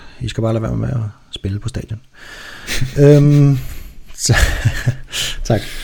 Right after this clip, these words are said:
Ved I hvad, vi skal simpelthen, øh, til tredje del af quizzen nu. Og, øhm, det, som der skal ske nu,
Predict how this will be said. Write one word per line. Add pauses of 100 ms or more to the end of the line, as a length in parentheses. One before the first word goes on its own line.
(720)
Ved
I
hvad,
vi
skal
simpelthen,
øh, (240)
til
tredje
del
af
quizzen
nu. (1040)
Og,
øhm, (220)
det,
som
der
skal
ske
nu,